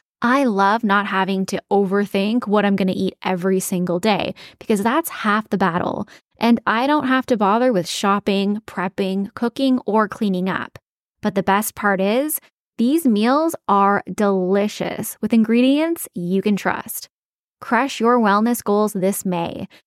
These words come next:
Head to factor meals dot com slash napper fifty and use code napper fifty to get fifty percent off your first box, plus twenty percent off your next month.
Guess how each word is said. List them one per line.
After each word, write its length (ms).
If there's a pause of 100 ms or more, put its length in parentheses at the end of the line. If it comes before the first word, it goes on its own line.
Head 280
to 360
factor 560
meals 460
dot 300
com 440 (240)
slash 580
napper 460
fifty 640 (260)
and 160
use 300
code 420 (260)
napper 400
fifty 680
to 100
get 220 (180)
fifty 380
percent 440
off 280
your 220
first 360
box, 440 (340)
plus 380 (260)
twenty 320
percent 400
off 320
your 180
next 360
month. 400